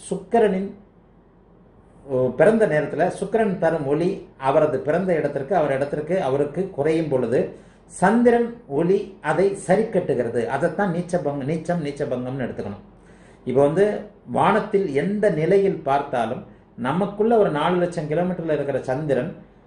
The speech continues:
இழந்த ஒளியை திரும்ப பெறதுக்காக torch லைட்டை போல convert பண்ணி சுக்கிரனுக்கு அடிக்கிறது இல்ல. இது ஒரு ஆத்ம ஒளி சமாச்சாரம் தான். ஆத்ம ஒளி சமாச்சாரம் தான். அப்ப நமக்கு ஞானிகள் சொல்லிக் கொடுத்த அல்லது ஆய்வு செய்து நிரூபிக்கப்பட்ட சில உண்மைகளின்படி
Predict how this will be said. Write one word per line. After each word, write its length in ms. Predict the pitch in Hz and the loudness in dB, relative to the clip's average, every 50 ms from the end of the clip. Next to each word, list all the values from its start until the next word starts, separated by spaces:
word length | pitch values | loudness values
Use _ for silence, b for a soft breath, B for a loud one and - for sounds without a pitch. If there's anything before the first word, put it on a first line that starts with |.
| - - - | -20 -8 0
இழந்த 500 | 123 135 160 202 220 226 220 214 190 165 | 2 4 6 6 6 6 4 2 2 2
ஒளியை 580 | 160 160 170 170 175 180 185 180 151 139 - | 0 0 0 0 2 2 2 2 0 -2 -4
திரும்ப 220 | - 151 170 175 175 | -6 -4 -2 -2 -2
பெறதுக்காக 580 | - 147 139 135 131 143 131 139 143 156 156 - | 0 0 -2 -2 -2 -2 -2 0 0 -2 0 2
torch 280 | 143 160 175 170 - | 2 2 2 2 0
லைட்டை 240 | 170 165 - 151 - | -2 -2 -2 -2 -4
போல 180 | - 147 160 156 | -2 -2 -4 -2
convert 380 | - 147 156 175 180 180 - | -2 -2 -2 -2 -2 -2 -4
பண்ணி 180 | 147 147 156 165 | -4 -4 -4 -6
சுக்கிரனுக்கு 480 | - - - - - 165 165 151 127 | -6 -8 -6 -4 -4 -2 -2 0 0
அடிக்கிறது 280 | 120 120 120 123 107 107 | 0 0 0 -2 -4 -4
இல்ல. 140 | 104 107 101 | -4 -6 -6
இது 200 | 107 123 123 123 | -4 -2 0 2
ஒரு 160 | 139 165 175 | 4 4 4
ஆத்ம 580 | 131 127 156 208 - - - - 214 220 202 170 | 4 4 4 2 2 0 -4 -6 -2 -2 0 0
ஒளி 180 | 160 156 160 | -2 -2 -4
சமாச்சாரம் 560 | 156 151 139 135 139 135 - 127 117 110 113 | -4 -6 -6 -6 -8 -6 -4 -4 -4 -4 -6
தான். 160 | 110 120 - - - B B B B B B B B - - - - 208 - - - 247 - - - - - - - - - _ _ - | -8 -12 -16 -18 -20 B B B B B B B B -20 -10 0 2 4 4 6 4 4 4 4 2 0 -2 -8 -16 -20 -20 _ _ -2
ஆத்ம 480 | 110 131 180 - - - 190 180 160 143 | 0 2 2 2 0 -2 -4 -4 -2 -2
ஒளி 160 | 139 156 165 | -4 -4 -6
சமாச்சாரம் 580 | - - 131 131 131 123 - 117 110 104 101 | -6 -8 -6 -6 -6 -6 -6 -6 -6 -6 -6
தான். 180 | 98 101 104 - - 127 | -8 -10 -10 -12 -12 -12
அப்ப 400 | 127 - - 190 214 240 233 185 - - - - - - - - - - - _ _ - - - _ _ b b b b b - | -12 -4 2 2 4 4 2 -2 -8 -14 -20 -20 -20 -20 -20 -20 -20 -20 -20 _ _ -20 -20 -20 _ _ b b b b b -4
நமக்கு 480 | 123 139 160 196 214 208 - 226 214 165 | 0 2 4 4 2 2 2 0 0 2
ஞானிகள் 440 | 135 139 160 175 175 165 185 180 | 2 0 0 0 0 0 0 -2
சொல்லிக் 360 | - - 156 151 160 175 - - | -2 -2 -2 -2 -2 -2 -4 -2
கொடுத்த 380 | 147 143 139 - 180 190 190 | -2 -4 -2 -2 -2 -2 -2
அல்லது 280 | 156 143 139 156 160 165 | -2 -2 -2 0 2 2
ஆய்வு 400 | 135 127 139 156 175 170 170 151 | 2 4 4 4 2 2 0 -4
செய்து 280 | - 156 156 160 185 | -4 -4 -4 -2 -2
நிரூபிக்கப்பட்ட 720 | 160 131 139 151 165 175 180 175 165 156 - 131 - - 147 | -2 -2 -2 -2 0 -2 -2 -2 -4 -4 -4 -6 -6 -6 -6
சில 240 | - - 123 120 117 | -6 -6 -4 -4 -4
உண்மைகளின்படி 880 | 120 127 135 143 135 131 131 127 113 98 107 107 98 120 143 175 - | -2 -4 -4 -4 -4 -4 -4 -4 -6 -6 -6 -8 -8 -8 -8 -10 -12